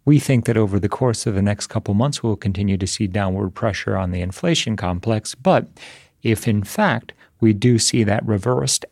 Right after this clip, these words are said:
and the labor market remains as resilient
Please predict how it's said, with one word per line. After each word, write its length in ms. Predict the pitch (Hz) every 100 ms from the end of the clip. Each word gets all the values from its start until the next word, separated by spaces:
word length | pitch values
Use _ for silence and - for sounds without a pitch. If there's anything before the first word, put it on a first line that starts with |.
| _ _
and 380 | 170 190 196 180
the 120 | 143
labor 340 | 131 175 165 127
market 400 | 104 101 - -
remains 540 | 110 104 117 107 107 - -
as 400 | 120 117 101 101
resilient 840 | 101 101 98 123 208 160 82 87